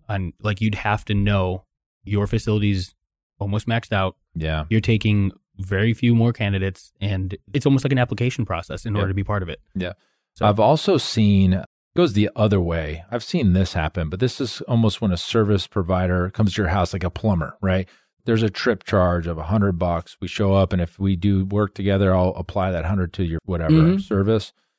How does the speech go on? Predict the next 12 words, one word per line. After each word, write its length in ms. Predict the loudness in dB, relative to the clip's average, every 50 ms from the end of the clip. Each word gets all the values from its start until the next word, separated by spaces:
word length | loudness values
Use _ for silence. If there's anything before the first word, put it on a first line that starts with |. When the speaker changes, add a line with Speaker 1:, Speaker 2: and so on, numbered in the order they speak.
| _ _ -2
Speaker 2:
How 160 | 0 2 4
would 180 | 2 2 0
you 80 | 0 0
roll? 240 | 2 2 2 2 2
I 60 | 2
mean, 160 | 2 2 2
this 180 | 2 2 0 0
is 100 | 2 2
us 220 | 2 2 2 -2
spitballing, 540 | -4 -2 -4 -2 0 2 4 4 4 4 4
guys. 240 | 4 4 4 4 4
So 200 | 2 0 0